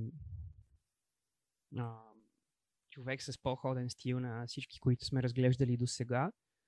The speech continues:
Но това, което знаем като официална дискография, е, че през деветдесет и осма първото нещо, което по някакъв начин, а, му поставя името в, а,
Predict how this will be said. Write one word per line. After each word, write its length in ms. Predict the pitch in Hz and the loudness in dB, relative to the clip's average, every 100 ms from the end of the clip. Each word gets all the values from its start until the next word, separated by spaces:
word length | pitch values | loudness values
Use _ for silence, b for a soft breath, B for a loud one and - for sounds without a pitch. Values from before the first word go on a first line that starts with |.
| _ _ _ _ - | _ _ _ _ -4
Но 220 | 180 190 | 2 4
това, 300 | 208 185 190 | 4 6 4
което 340 | - 190 - | 4 -4 -6
знаем 240 | 196 190 196 | -10 -10 -10
като 260 | - - 196 | -12 -16 -16
официална 960 | - 196 190 175 185 190 185 185 180 160 156 _ | -16 -14 -10 -10 -10 -14 -14 -12 -8 -8 -8 _
дискография, 1500 | 120 147 147 160 - 147 139 147 160 - 139 120 120 156 175 | -10 -4 -2 -2 -2 2 6 6 6 6 6 8 8 6 4
е, 100 | 170 | 2
че 160 | - 170 | 2 2
през 260 | - 165 | 6 8
деветдесет 600 | 156 151 151 143 - 165 160 | 8 10 8 8 8 10 10
и 60 | |
осма 300 | 143 143 151 - | 10 8 4 2
първото 400 | 151 151 151 147 | 2 0 -2 0
нещо, 320 | 139 143 - | 2 0 -6
което 540 | - 135 131 135 127 120 | 0 2 4 2 0 2
по 100 | - | 4
някакъв 360 | 127 127 - - | 6 4 0 -4
начин, 540 | 127 123 - 127 117 - _ _ _ _ _ _ _ _ _ _ | -4 -4 -8 -14 -16 -20 _ _ _ _ _ _ _ _ _ _
а, 100 | 127 | -14
му 140 | 123 120 | -12 -6
поставя 380 | - - 123 123 | -4 0 2 4
името 420 | 127 123 113 123 | 4 2 -2 -4
в, 160 | 110 107 - - | -6 -10 -10 -8
а, 220 | 110 110 | -6 -6